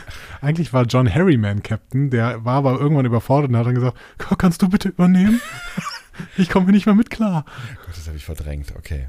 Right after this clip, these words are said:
Speaker 2: ja.
Speaker 1: Ja, John Harriman. Wenn du den siehst, äh, weißt du genau, wer das ist.
Speaker 2: Alles klar.
Speaker 1: Ja, äh, spannend, was, was Picard dann damit zu tun hat, mit der, äh, Excelsior.
Speaker 2: Vielleicht ist es ja auch das Büro von Maurice.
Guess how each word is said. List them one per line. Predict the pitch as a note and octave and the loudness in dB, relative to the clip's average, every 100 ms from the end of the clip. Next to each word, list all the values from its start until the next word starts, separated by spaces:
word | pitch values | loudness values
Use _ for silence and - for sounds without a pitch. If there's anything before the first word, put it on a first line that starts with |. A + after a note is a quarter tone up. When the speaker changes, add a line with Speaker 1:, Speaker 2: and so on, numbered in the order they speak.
| D#2+ | -12
Speaker 2:
ja. | C#2+ D2 - - - - - | -12 -14 -16 -20 -20 -20 -10
Speaker 1:
Ja, | G2+ | -6
John | F#2+ G#2+ | -2 2
Harriman. | G#2+ A#2+ G#2+ G2+ | 2 4 4 2
Wenn | G2 A#2 | 2 4
du | |
den | A#2 | 4
siehst, | G#2+ D3 - | 4 0 0
äh, | B2+ A#2 | 0 0
weißt | A2+ A2+ | 0 -2
du | A2 | -4
genau, | G#2+ G#2+ | -4 -2
wer | F#2+ | -4
das | F2 | -6
ist. | - - | -14 -12
Speaker 2:
Alles | F2 E2 | -12 -10
klar. | - C2+ - _ _ _ _ _ _ - - - - - - | -12 -14 -16 _ _ _ _ _ _ -20 -20 -20 -20 -20 0
Speaker 1:
Ja, | D3 C#3+ | 2 2
äh, | D2+ B2+ - - | -2 -12 -10 -10
spannend, | - D#3+ G3+ F3 | -2 2 2 2
was, | E3 - D3 | 0 -2 -4
was | D3 | -4
Picard | - - D3+ C#3+ | -4 -4 0 0
dann | |
damit | A2+ G#2+ | 0 -2
zu | - | -4
tun | G#2 A2 | -4 -4
hat, | G2+ G#2 | -4 -6
mit | - | -6
der, | G#2 G2 G2 G#2 G2+ F#2+ F#2 - _ _ _ _ _ _ - - - - | -4 -4 -4 -4 -2 -2 -4 -8 _ _ _ _ _ _ -20 -20 -20 -8
äh, | G#2+ | -8
Excelsior. | - G#2 G#2 F#2+ F2+ F2+ | -2 0 2 0 -2 -4
Speaker 2:
Vielleicht | - E2+ D#2+ G#2+ | -6 -4 -4 -4
ist | G#2 | -4
es | F2 | -2
ja | F#2 | 0
auch | D2+ F2 | 0 0
das | F2+ | 0
Büro | D#2 D#2 E2+ | 0 -2 -2
von | E2+ E2 | -2 -2
Maurice. | D#2 D#2+ D2 - | -2 -2 -6 -8